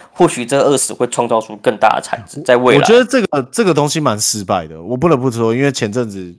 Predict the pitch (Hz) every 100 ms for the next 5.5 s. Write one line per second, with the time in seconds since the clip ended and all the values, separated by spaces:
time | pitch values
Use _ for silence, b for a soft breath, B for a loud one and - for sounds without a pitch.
0 | _ _ 117 110 110 - 123 117 120 107
1 | 104 95 87 90 90 87 123 117 101 85
2 | 101 82 82 - 107 107 95 92 82 82
3 | 80 - 82 87 101 85 80 78 95 b
4 | b _ _ _ 117 139 156 151 165 170
5 | 156 165 151 131 110